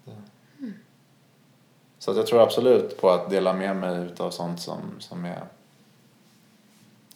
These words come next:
Speaker 1: som är bearbetat och, och, och liksom,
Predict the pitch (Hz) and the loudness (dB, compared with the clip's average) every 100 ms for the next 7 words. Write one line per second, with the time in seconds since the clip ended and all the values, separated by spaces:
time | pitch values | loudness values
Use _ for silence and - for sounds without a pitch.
0 | - 113 98 92 98 90 90 98 92 87 | -8 -4 -2 2 2 4 2 -2 -2 -6
1 | - 95 95 - 92 92 - 98 - - | -6 -8 -8 -8 -8 -8 -10 -12 -16 -18
2 | - 95 90 - 90 | -16 -12 -12 -10 -12